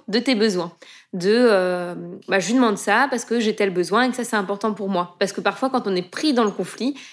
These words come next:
il y a l'émotion qui domine et justement, on n'est plus en capacité de raisonner. Donc, si déjà, <laughs> avant, tu sais que ça peut être conflictuel, essaye de préparer ta façon claire de parler tout en étant au même niveau que lui et en étant en clair avec tes besoins. Donc ça, ça pourrait être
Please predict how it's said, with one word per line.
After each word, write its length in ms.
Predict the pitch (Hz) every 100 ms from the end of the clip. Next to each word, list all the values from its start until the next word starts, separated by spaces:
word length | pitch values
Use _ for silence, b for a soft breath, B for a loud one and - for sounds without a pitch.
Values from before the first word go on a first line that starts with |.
| -
il 40 |
y 40 | 196
a 40 |
l'émotion 540 | 196 254 269 254 262 240
qui 160 | -
domine 420 | 180 190 196 269 - -
et 80 |
justement, 420 | 208 214 - 214 254
on 40 |
n'est 100 | 214
plus 160 | 180 247
en 60 |
capacité 400 | 220 208 202 -
de 80 | 208
raisonner. 460 | 202 196 196 180 - B B B
Donc, 140 | 196 190
si 120 | 277
déjà, 320 | 262 262 247
<laughs> 140 | 240
avant, 340 | - 240 254 294
tu 160 | -
sais 140 | 208 233
que 60 |
ça 80 | 226
peut 100 | 170
être 100 | 185
conflictuel, 580 | 202 202 190 - 240 285 285 _ _
essaye 260 | 208 262 233
de 80 |
préparer 600 | 220 - 208 196 185 277 285 B B B _
ta 120 | 247
façon 340 | 240 302 - 220
claire 420 | - 202 196 269 427
de 180 | 269 190
parler 440 | 269 233 190 190 254
tout 120 | -
en 80 | 233
étant 320 | 185 247 269
au 100 | 196
même 200 | 196 254
niveau 240 | 269 220 202
que 120 | -
lui 200 | 220 254
et 100 | 214
en 100 | 202
étant 260 | 196 226 220
en 60 |
clair 320 | 190 - 254 233
avec 200 | 196 196
tes 120 | 214
besoins. 280 | 190 156 156 _ -
Donc 140 | 185
ça, 80 | 226
ça 140 | 240 190
pourrait 220 | 214 208
être 180 | 208